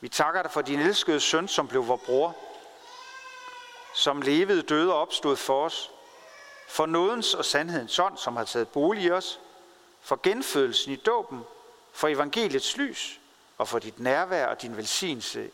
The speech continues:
i nadveren. Vi beder dig for din kirke. Ja,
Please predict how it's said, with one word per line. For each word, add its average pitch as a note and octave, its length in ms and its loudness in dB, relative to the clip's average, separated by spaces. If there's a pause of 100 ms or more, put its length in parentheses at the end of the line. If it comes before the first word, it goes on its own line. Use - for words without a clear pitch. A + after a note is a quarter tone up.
i A#2+ 60 -12
nadveren. G2 500 -4 (2500)
Vi A2 80 -10
beder E3+ 220 2
dig C#3 120 -2
for - 120 -4
din C3+ 180 -4
kirke. E3 460 2 (720)
Ja, E3+ 140 4